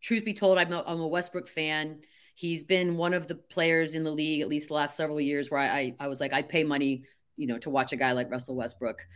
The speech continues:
Um, I think he was unfairly scapegoated, but I also get it.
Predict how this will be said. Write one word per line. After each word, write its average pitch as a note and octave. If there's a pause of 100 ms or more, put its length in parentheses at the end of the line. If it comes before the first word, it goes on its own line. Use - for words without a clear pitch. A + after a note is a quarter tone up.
(240)
Um, C#3+
I F3+
think F#3+
he G3
was E3+
unfairly F3
scapegoated, C#3 (540)
but G#3+
I G3
also G#3
get E3+
it. G#3+